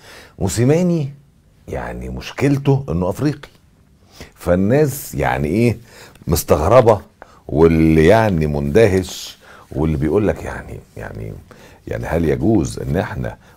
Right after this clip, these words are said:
ممكن نجيب مدرب من بلد، آم، آم، احنا افضل منهم في الكوره؟ يعني، يعني تاريخ مصر في كره القدم افضل من جنوب افريقيا، تاريخ الانديه المصريه في بطولات افريقيا افضل من جنوب افريقيا،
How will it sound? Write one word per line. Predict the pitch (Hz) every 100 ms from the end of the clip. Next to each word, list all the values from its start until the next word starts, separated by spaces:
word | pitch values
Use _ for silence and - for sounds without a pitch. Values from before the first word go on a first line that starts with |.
| -
ممكن | 98 92
نجيب | 67 71 101
مدرب | 82 69 107 110 60 57 - -
من | 73 71 92 71
بلد، | 95 110 58 - - - - _ _ -
آم، | 62 60 58 58 58 57 57 52 50 - _ -
آم، | 50 50 50 50 50 50 50 50 - - - _ -
احنا | - 82 87
افضل | 98 87
منهم | 104 131 98
في | 80
الكوره؟ | 64 - 123 123
يعني، | 113 135 139
يعني | 80 67
تاريخ | 71 80 76
مصر | 82 76
في | 69
كره | 82 76
القدم | 71 73 71 -
افضل | 69 71
من | 64
جنوب | 64 73
افريقيا، | 87 127 127 76 - - - - _
تاريخ | 64 76 85
الانديه | 55 69 82
المصريه | 80 69 71 80 76
في | -
بطولات | 62 - 71 73
افريقيا | - - - -
افضل | 69 71
من | 71
جنوب | 69 82
افريقيا، | 87 - 120 - 73